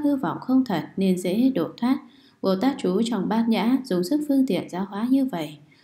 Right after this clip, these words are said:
Chúng sinh các ngươi nên hành bố thí, có thể được giàu của cải, cũng chớ ỷ thị quả báo bố thí mà tự cao. Vì sao?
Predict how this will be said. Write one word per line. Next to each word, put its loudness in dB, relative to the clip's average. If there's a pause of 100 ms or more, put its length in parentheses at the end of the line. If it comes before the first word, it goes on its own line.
(100)
Chúng 0
sinh 2
các 0
ngươi 2
nên -2
hành -4
bố -2
thí, 2 (300)
có -2
thể 0
được -2
giàu -4
của -4
cải, -4 (520)
cũng 6
chớ 0
ỷ 2
thị -2
quả -6
báo -4
bố -2
thí 2
mà 4
tự -6
cao. 0 (200)
Vì -4
sao? -4